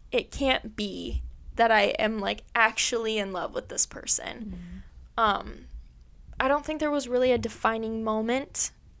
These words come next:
Speaker 2: Where you knew.
Speaker 1: where I, like, knew, knew. It just, like, it came out of me.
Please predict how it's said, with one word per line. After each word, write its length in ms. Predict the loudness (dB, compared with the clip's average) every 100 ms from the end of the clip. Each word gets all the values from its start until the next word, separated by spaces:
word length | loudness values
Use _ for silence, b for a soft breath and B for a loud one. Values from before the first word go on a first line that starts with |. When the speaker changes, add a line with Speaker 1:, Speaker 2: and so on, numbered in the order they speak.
| -16
Speaker 2:
Where 140 | -6 -6
you 180 | -4
knew. 480 | -8 -10 -10 -10 -12 -14 -20 -20 -12
Speaker 1:
where 380 | 2 6 6 6
I, 160 | 4 4
like, 400 | 2 -2 -6 -14 -12 -8
knew, 480 | -4 0 2 2 2
knew. 500 | 0 0 0 2 2 0 4
It 140 | 4
just, 200 | 6 6
like, 160 | 6 4
it 240 | -2 -2
came 460 | -4 0 2 2 -2 2
out 240 | 4 4
of 180 | 0 -6
me. 320 | -12 -12 -14